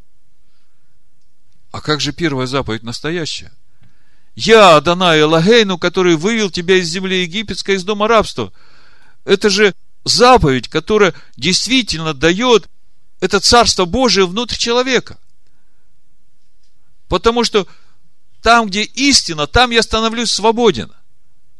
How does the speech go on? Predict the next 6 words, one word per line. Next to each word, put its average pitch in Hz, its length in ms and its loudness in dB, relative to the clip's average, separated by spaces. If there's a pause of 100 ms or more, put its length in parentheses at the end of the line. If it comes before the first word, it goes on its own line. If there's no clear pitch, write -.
(440)
Там, 233 200 4
где 226 120 0
я 240 120 6
познаю 240 760 2
Его 214 380 4
Слово, 226 560 4